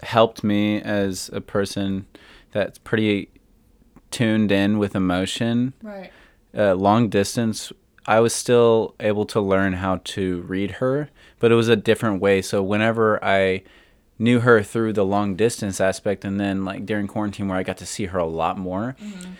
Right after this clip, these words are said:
Speaker 1: it was, like, a whole new Amanda too.
Speaker 2: Yeah.
Speaker 1: Like, a different side that I, I knew was there, but it's, like, seeing it every day and, like, very
Speaker 2: Yeah.
Speaker 1: frequently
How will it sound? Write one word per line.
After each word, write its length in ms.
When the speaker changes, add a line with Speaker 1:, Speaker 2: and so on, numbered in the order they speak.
Speaker 1:
it 60
was, 140
like, 120
a 60
whole 400
new 220
Amanda 420
too. 480
Speaker 2:
Yeah. 420
Speaker 1:
Like, 200
a 80
different 380
side 560
that 220
I, 260
I 140
knew 400
was 220
there, 260
but 180
it's, 160
like, 320
seeing 360
it 140
every 680
day 380
and, 220
like, 260
very 300
Speaker 2:
Yeah. 40
Speaker 1:
frequently 840